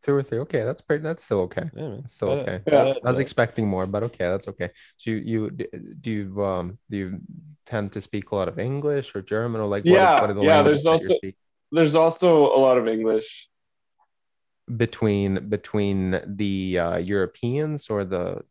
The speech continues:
Speaker 1: the Koreans? Like, who do you speak English
Speaker 3: Both.
Speaker 1: to? Both?
Speaker 2: It's the,
Speaker 3: Yeah.
Speaker 2: it's the lingua franca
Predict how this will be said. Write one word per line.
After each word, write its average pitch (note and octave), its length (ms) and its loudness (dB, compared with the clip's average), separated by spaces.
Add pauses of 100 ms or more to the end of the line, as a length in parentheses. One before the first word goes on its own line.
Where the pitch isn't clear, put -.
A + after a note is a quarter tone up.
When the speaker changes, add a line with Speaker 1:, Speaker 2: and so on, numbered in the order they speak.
Speaker 1:
the F#2+ 180 -6
Koreans? F2+ 640 -8 (560)
Like, A2 120 -10
who A2+ 60 -6
do G2+ 80 -2
you - 40 -6
speak - 220 -6
English B2+ 280 4
Speaker 3:
Both. - 80 -8
Speaker 1:
to? F2+ 120 -8 (640)
Both? F#2+ 300 -6 (400)
Speaker 2:
It's - 280 -20 (140)
the, - 220 -12
Speaker 3:
Yeah. E4+ 140 2 (380)
Speaker 2:
it's - 120 -20
the - 140 -10
lingua F#2+ 340 -6
franca G2 460 -6